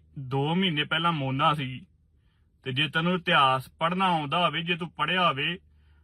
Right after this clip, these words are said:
ਬੰਦਾ ਸਿੰਘ ਬਹਾਦਰ ਪਹਿਲਾਂ ਕੀ ਸੀ? ਉਹ ਤੇ ਅੱਖ ਦੇ ਝਪਕਾਰੇ ਨਾਲ ਹੀ ਬਦਲ ਗਿਆ।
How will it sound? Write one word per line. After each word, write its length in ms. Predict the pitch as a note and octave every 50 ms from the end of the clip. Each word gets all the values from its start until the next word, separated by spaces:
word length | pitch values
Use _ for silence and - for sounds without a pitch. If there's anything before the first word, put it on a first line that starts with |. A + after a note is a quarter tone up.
| _ _ _
ਬੰਦਾ 380 | B2 B2 C3+ C#3 C3 D3 D3 D3
ਸਿੰਘ 240 | D3 D#3+ D#3 D#3 D#3
ਬਹਾਦਰ 760 | C#3+ C#3 C#3 C#3 C#3+ C3 B2 A2+ B2 B2 C3 C3 C3 E3 G3 - _ _ _ _ - - _ _ - - - _ - - - - - - - -
ਪਹਿਲਾਂ 320 | C3 C#3 D#3 F3+ F3+ F3
ਕੀ 220 | E3 E3+ F#3 F#3+ F#3+
ਸੀ? 220 | F3 F3 C#3+ C3 - _ - _ _ - - _ _ _ _ _ _ _ _ _ _ _ _ _ _ _ _ _ _ - - _ - - - -
ਉਹ 140 | D3 D3+
ਤੇ 120 | D3 E3+ F3+ - - _ _ - E3+
ਅੱਖ 160 | F3 - G#3
ਦੇ 300 | F#3+ G3 G3+ G3+ G3+ G3 - - - - _ _ -
ਝਪਕਾਰੇ 440 | F3+ E3+ D#3+ - F3 E3+ D#3+ C#3 C#3
ਨਾਲ 200 | C#3+ D#3 F3 F3+
ਹੀ 40 | F#3
ਬਦਲ 260 | D3+ D#3 D3 D3+ D#3 D3+
ਗਿਆ। 240 | D3+ E3 E3 D3